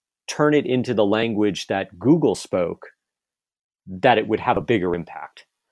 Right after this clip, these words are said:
And so that's, that's how we ended up with star ratings. And it was, you know, that too helped kind of, I, I think, put our team on the map.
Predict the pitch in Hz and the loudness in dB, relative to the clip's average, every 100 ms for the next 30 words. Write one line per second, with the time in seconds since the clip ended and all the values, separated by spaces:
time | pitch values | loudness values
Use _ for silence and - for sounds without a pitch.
0 | _ _ _ - 107 - 120 104 95 92 | _ _ _ -10 -8 0 2 2 0 -4
1 | - - 110 147 175 - - - - - | -10 -4 2 4 4 -2 -6 -8 -8 2
2 | 147 - 143 123 120 107 101 - 92 - | 2 4 2 4 2 2 2 0 -4 0
3 | 87 87 87 - - - - 127 143 151 | 0 -2 -8 -14 -18 -20 -4 0 4 4
4 | 139 - 190 131 110 - _ _ _ - | 2 0 2 4 2 -2 _ _ _ 0
5 | 113 156 - 185 170 117 127 127 120 - | 4 4 4 4 6 6 6 4 2 -6
6 | 127 120 113 107 - _ _ _ _ - | -4 2 2 2 -2 _ _ _ _ -10
7 | - - 147 165 123 - 156 135 110 95 | -10 -2 -2 0 -4 -2 0 2 2 0
8 | - 131 135 135 139 143 151 | -4 -2 -2 -2 -2 -4 -4